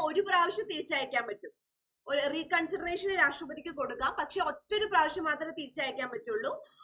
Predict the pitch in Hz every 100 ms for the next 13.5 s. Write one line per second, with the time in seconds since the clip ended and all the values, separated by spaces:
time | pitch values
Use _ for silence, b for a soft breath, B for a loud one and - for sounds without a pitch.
0 | - 349 370 349 - 370 359 427 403 349
1 | 370 339 339 330 370 359 339 349 330 330
2 | 311 311 539 453 381 311 311 311 311 302
3 | 311 339 285 294 - 302 262 240 294 294
4 | 339 339 302 339 302 277 269 262 - 262
5 | 247 226 180 185 254 262 170 - _ _
6 | _ _ _ _ _ - 196 - - -
7 | - _ _ _ _ _ - 349 370 381
8 | 403 427 415 381 381 359 349 - 240 302
9 | 320 320 320 349 220 233 269 285 285 294
10 | 320 285 285 285 302 294 285 277 285 294
11 | 359 349 294 269 269 254 247 247 247 254
12 | 285 - 320 277 247 247 247 240 233 226
13 | 233 226 233 220